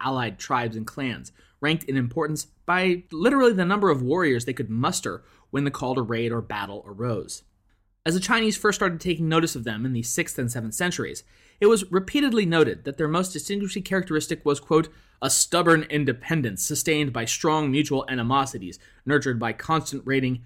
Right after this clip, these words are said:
and blood feuds," end quote, among themselves.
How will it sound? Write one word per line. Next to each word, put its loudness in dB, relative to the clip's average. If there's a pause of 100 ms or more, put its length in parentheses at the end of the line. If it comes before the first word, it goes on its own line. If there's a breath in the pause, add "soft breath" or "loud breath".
(160 soft breath)
and -2
blood -2
feuds," -8 (180)
end -20
quote, 0 (420)
among -2
themselves. -4